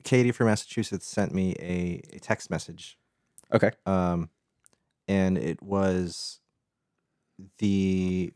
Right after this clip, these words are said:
Speaker 1: one of the kind of famous paintings of Jesus, like, illustrations.
Speaker 2: Okay.
Speaker 1: And then above it, it had, it said E N C Anderson in, like, the, the green font of Spotify.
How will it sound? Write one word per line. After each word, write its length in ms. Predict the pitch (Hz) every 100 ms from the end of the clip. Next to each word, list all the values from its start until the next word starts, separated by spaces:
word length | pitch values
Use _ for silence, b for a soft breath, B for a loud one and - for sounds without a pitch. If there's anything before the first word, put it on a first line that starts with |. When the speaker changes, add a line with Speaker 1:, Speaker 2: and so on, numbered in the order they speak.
| -
Speaker 1:
one 200 | 110 156
of 100 | 147
the 200 | 120 -
kind 160 | - 110
of 80 | 98
famous 400 | - 104 101 -
paintings 500 | - 107 98 104 98
of 160 | 85
Jesus, 600 | 85 92 98 120 - - - _ - - _ _ _ _ _ _ _ _
like, 200 | 98 -
illustrations. 800 | 104 98 - 107 - 120 127 - _ _ _ -
Speaker 2:
Okay. 240 | 120 107 160 _
Speaker 1:
And 140 | 107 107
then 100 | 104
above 380 | 92 120 131
it, 240 | 123 98 - _ _ _ _
it 100 | 104
had, 580 | - 101 101 98 98 92 _
it 100 | -
said 240 | - 104 -
E 140 | 110
N 80 | 113
C 260 | 107 104 90
Anderson 460 | 104 101 - 90
in, 40 | 90
like, 160 | 90 -
the, 220 | 95 90 - 98
the 320 | 98 90 87 - _ _ _
green 600 | - 107 104 101 98 95 - _ _
font 460 | - 104 95 - - -
of 120 | 87
Spotify. 720 | - - 92 - 143 160 156